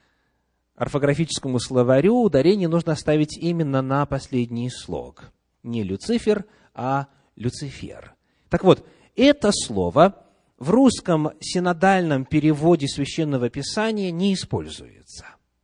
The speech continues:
Хотя среди верующих оно в ходу. Оно пришло к нам с латинского языка.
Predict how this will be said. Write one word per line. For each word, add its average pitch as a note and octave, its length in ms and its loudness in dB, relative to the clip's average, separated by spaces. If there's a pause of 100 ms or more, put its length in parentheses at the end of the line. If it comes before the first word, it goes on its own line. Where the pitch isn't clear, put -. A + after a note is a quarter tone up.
(380)
Хотя E3 640 2 (120)
среди D#3 340 -4
верующих A#3 520 0
оно A3 400 2
в G3 80 -14
ходу. C#3+ 600 -4 (1160)
Оно E3+ 320 2
пришло G3+ 480 0
к B3 100 -8
нам F3+ 400 -2 (540)
с - 160 -16
латинского E3+ 840 -4
языка. F#2+ 720 -10